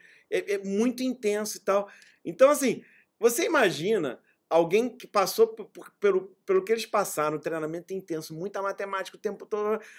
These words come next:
Aí eles fizeram a prova da imo, que era a meta principal, no mesmo dia, no dia que eles fizeram a prova, à noite desse dia, que era um dia que, você imagina que o cara tá aliviado, fala, "Ai, missão cumprida, pronto, terminei o que eu tinha que fazer."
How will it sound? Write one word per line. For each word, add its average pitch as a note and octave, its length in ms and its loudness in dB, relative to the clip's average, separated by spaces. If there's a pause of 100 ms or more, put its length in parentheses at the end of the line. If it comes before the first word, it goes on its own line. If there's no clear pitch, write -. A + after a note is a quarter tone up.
(120)
Aí A#3+ 100 4
eles D4 160 0
fizeram C#4+ 540 4
a C4+ 40 4
prova B3 300 2
da G3+ 120 4
imo, B3+ 220 0
que G3 140 0
era C4+ 220 4
a A3+ 60 4
meta G3+ 380 -2
principal, G3 800 -2 (340)
no A#3 120 2
mesmo E4+ 440 2
dia, B3 200 -2
no D4 140 -2
dia B3+ 280 -2
que - 80 -10
eles - 120 -10
fizeram A3+ 360 -2
a G#3+ 60 -2
prova, E3+ 460 -2
à A#3 120 6
noite A3 640 2 (240)
desse F#3+ 280 2
dia, C#3 360 -6 (480)
que - 80 2
era D4 140 6
um D4 100 0
dia C4 220 -2
que, - 240 -14 (240)
você C4+ 280 2 (120)
imagina B3 400 2
que - 60 -12
o - 20 -12
cara C4+ 180 4
tá C4 260 2 (300)
aliviado, B3+ 560 6
fala, - 140 -4 (140)
"Ai, C4 300 8
missão A#3 360 2
cumprida, G#3 600 0
pronto, F#3+ 520 0
terminei F#3 420 -2
o G#3 60 -2
que G3+ 60 -10
eu F#3 40 -8
tinha F#3+ 140 -14
que - 60 -20
fazer." C#3+ 400 -6